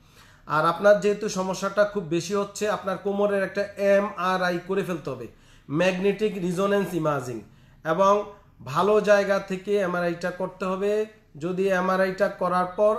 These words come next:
আশা করি আপনার সমস্যাটা ক্লিয়ার চলে আসবে। আপনি আপাতত কোমর ব্যথাজনিত আমার YouTube-এ বিভিন্ন ভিডিও দেওয়া আছে, ওই ভিডিওগুলো দেখে একটু করবেন।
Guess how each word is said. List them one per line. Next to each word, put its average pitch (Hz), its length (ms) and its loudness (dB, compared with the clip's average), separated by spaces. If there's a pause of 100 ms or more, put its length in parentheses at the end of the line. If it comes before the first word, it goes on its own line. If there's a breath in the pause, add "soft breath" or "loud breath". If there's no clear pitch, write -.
আশা 165 240 -6
করি 190 280 -2
আপনার 180 240 -2
সমস্যাটা 175 500 -4
ক্লিয়ার 170 380 -4
চলে 180 220 -2
আসবে। 107 220 -8 (560 soft breath)
আপনি 170 300 2
আপাতত 208 680 2
কোমর 202 320 4
ব্যথাজনিত 190 680 -2
আমার 196 480 4
YouTube-এ 190 580 -4
বিভিন্ন 180 400 -6
ভিডিও 170 360 -8
দেওয়া 180 280 -2
আছে, 208 400 -6 (440 soft breath)
ওই 190 180 0
ভিডিওগুলো 185 640 0
দেখে 175 420 -4
একটু 170 360 -8
করবেন। 123 340 -6